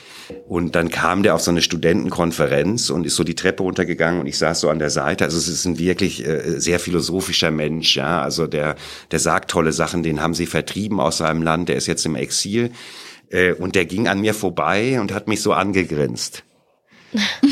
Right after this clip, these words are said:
Speaker 1: Ist dann weitergegangen und, ähm, und, und er hat dann angefangen zu reden, hat dann irgendwann gesagt, ja, also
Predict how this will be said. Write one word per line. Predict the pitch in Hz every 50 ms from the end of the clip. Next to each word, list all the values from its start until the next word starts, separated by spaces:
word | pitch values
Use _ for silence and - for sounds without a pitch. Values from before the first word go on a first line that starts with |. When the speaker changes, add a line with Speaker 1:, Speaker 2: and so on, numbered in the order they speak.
| 269 - 98
Speaker 1:
Ist | 90 - 113
dann | 95 85 78
weitergegangen | 82 85 101 101 131 123 120 131 - 110 120 120 127 139 143 139 143 135 -
und, | - 90 98 98 98 95 95 92 - - -
ähm, | 90 90 90 87 85 85 82 82 85 80 - -
und, | 78 85 85 87 - -
und | 82 85 78 76 78
er | 85 - - - -
hat | - - 85 -
dann | - 80 76
angefangen | 69 87 90 82 - 87 82 80
zu | - 82
reden, | 73 67 85 104 113
hat | 104 92
dann | 95 87 67
irgendwann | 69 90 101 98 98 98 98
gesagt, | 92 87 78 90 90 - - -
ja, | 78 80 87 95 90 -
also | 82 85 80 87 87